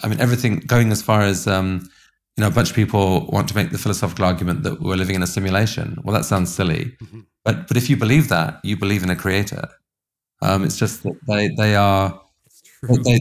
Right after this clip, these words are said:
Speaker 1: they, they, you know, it was a he, she, they,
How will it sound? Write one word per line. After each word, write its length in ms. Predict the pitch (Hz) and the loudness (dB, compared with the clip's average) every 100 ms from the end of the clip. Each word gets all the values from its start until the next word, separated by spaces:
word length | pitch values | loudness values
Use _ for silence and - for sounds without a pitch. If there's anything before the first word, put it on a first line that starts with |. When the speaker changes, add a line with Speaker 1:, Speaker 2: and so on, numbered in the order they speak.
| - | 2
Speaker 1:
they, 160 | 113 110 | 0 2
they, 240 | 110 107 | 2 2
you 340 | 104 - 117 | 2 0 0
know, 280 | 92 85 104 - | 0 0 -2 -2
it 60 | |
was 180 | 92 95 | -2 0
a 120 | 92 | 0
he, 480 | 87 - - 110 104 | -2 -6 -8 -2 -2
she, 300 | 98 110 104 | -2 -2 0
they, 500 | 92 95 95 98 98 | 2 2 2 2 -2